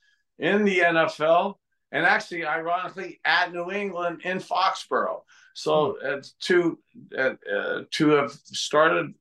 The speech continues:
Speaker 1: his, um, his coaching career with me as his quarterback, um, I actually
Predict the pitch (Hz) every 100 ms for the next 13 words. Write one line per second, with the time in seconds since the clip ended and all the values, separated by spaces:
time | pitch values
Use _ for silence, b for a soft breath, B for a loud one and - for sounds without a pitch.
0 | - 110 147 143 135 - 117 113 104 101
1 | 98 - _ - 113 131 - - 131 123
2 | 120 107 123 123 110 120 104 127 139 131
3 | 104 104 - - 127 117 98 101 101 -
4 | _ b b - 117 110 104 - b b
5 | 117 143 180 - -